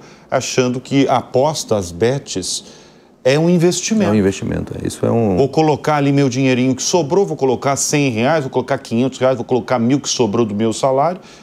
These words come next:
Speaker 1: porque eu tô investindo, porque eu posso ganhar
Speaker 2: Posso ganhar.
Speaker 1: mil e duzentos. E, em geral, perde esses mil, é, facilmente. Agora, como a gente,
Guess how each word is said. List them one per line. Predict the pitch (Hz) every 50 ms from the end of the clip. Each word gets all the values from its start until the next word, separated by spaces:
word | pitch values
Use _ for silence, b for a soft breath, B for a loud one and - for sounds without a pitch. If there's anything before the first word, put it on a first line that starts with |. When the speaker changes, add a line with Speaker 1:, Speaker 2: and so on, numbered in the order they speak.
| B B
Speaker 1:
porque | - 165 156 - 175
eu | 175 165
tô | - 190
investindo, | 180 185 180 180 208 202 196 - - - 196 202 196
porque | 202 226 202
eu | 247 214
posso | - 220 208 190 - -
ganhar | - 233 226 208 190 175 180 -
Speaker 2:
Posso | - 190 165
ganhar. | 147 156
Speaker 1:
mil | 170 180
e | 175
duzentos. | - - 196 190 147 139 110 - - -
E, | - 110 143 147 127 B B B B B B B
em | 101 117
geral, | 113 - - 127 117 107 107 107 117 143 151
perde | - - 113 110 117 123 127 123 131
esses | 123 117 - 117 104 85 82
mil, | 90 92 104 117 123 135 127 110 - B B B B B B B B B
é, | - - 101 101 95 90 87 82 80
facilmente. | - - 131 127 - - 127 104 90 80 - - - - - - - - B B B B B B B B B B B B B B B B _ _
Agora, | - 202 156 135 113 107 85 - - -
como | - 143 165 180 208 208 208 233 214 -
a | - 135 139 127
gente, | 104 101 117 123 131 143 143 143 - - 151 156 151